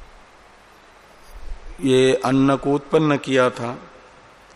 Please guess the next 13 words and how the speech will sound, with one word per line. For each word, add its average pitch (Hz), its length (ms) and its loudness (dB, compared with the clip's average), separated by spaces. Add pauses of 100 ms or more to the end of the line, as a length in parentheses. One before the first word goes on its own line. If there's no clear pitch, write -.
(2750)
और 131 920 4 (280)
विराड 131 520 2
है 135 140 2
भूखा, 135 720 0 (2250)
इसलिए 147 400 2
विराड 131 580 4
ने 117 400 -2 (2250)
अपनी 139 320 0
भूख 127 280 -4 (120)
को 139 160 2
मिटाने 131 560 0
के 120 240 -4
लिए, 104 440 -4